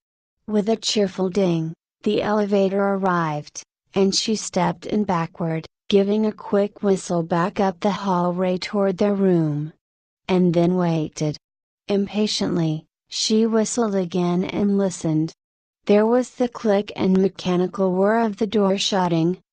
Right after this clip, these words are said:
followed by muted thumps of Brian's steps toward her. He slowed his steps to a nonchalant stroll as he crossed the tile before the elevators,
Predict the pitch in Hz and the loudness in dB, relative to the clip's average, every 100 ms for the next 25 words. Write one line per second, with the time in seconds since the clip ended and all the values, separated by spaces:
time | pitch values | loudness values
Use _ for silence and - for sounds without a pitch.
0 | _ - 190 185 202 214 196 180 180 175 | _ -4 0 2 2 0 0 2 2 2
1 | 202 208 - 226 233 - - 226 - 196 | 2 0 0 0 0 -2 -4 -4 -2 0
2 | 180 175 170 180 170 - - - 180 180 | 2 2 2 0 -4 -10 -6 -2 -2 -2
3 | - - - 196 180 170 165 160 170 _ | -10 -10 -4 -2 0 -2 -2 -4 -8 _
4 | _ _ _ _ - 202 214 - 208 190 | _ _ _ _ 0 2 0 -2 0 0
5 | 170 185 175 - 190 185 - - 190 185 | 2 -2 -2 -4 -2 -2 -8 -6 -2 2
6 | 175 170 175 208 208 190 180 170 - - | 2 0 -2 -2 0 0 0 0 -4 -2
7 | 196 180 175 185 202 185 - 196 190 - | 0 2 2 0 -2 -6 -2 -2 -2 -2
8 | 190 196 - - 208 - 165 175 180 175 | -2 -2 -4 -6 -6 -2 0 0 -2 -2
9 | 170 - 202 196 202 214 208 214 202 202 | -6 -4 0 0 0 0 0 0 2 2
10 | 190 160 170 - | 2 0 -2 -6